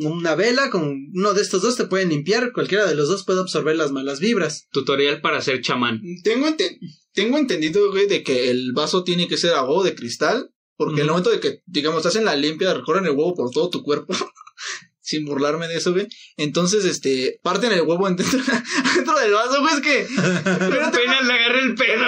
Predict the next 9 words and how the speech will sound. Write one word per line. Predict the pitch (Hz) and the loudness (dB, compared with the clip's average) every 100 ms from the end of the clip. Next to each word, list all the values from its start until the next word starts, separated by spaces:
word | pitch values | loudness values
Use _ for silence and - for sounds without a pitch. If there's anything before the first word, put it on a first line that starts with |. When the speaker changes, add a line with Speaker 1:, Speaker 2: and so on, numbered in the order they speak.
| 233 | 2
Speaker 2:
güey. | 269 | 2
<laughs> | - 403 330 302 320 339 523 494 466 466 480 - - 440 - - - 494 539 508 | 0 0 2 2 2 2 2 2 2 0 -4 -6 -6 -4 -4 -6 0 2 2 0
Bueno, | 233 226 | 0 2
ajá. | 233 214 214 - - | 2 2 -2 -4 -2
Speaker 3:
Ok, | 208 208 294 277 | -2 0 2 4
güey, | 214 | 4
ya, | 202 214 | 2 2
o | 196 | 2
sea, | 208 226 - | 2 0 -2